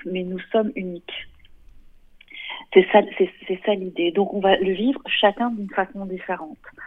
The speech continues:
Après, euh, on a, euh, par, par, bon, on en reparlera, j'imagine, à l'occasion de, de l'anniversaire des vingt ans, malheureusement, du, du onze septembre. Euh, on a, on était une personne différente le onze septembre,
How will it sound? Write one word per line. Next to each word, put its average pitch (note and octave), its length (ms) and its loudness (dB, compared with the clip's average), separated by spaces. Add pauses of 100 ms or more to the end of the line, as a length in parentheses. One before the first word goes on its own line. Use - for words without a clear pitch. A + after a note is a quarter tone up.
(360)
Après, A#3 640 6 (360)
euh, E3+ 520 6 (140)
on F#3+ 240 -2
a, A3 340 4
euh, E3+ 100 -4
par, - 200 -6 (100)
par, E3 140 -6 (640)
bon, - 160 0
on F#3 100 6
en F3+ 60 4
reparlera, F#3 360 6
j'imagine, F3 400 -4
à F3 40 -6
l'occasion D#3+ 420 -6
de, D3 180 -6
de E3+ 120 -2
l'anniversaire E3 580 0
des D#3+ 100 -4
vingt D#3+ 220 -8
ans, F3 160 -8
malheureusement, D#3+ 540 -8
du, - 140 -20 (140)
du E3 80 -8
onze E3+ 200 -8
septembre. B3+ 400 6 (560)
Euh, F3 260 8 (460)
on G#3 220 2
a, G#3 220 6 (1000)
on A3+ 140 4
était A#3+ 260 6
une G#3 120 0
personne G#3 540 2
différente G#3 720 0 (160)
le E3+ 180 -4
onze F#3 180 -6
septembre, F3+ 440 -4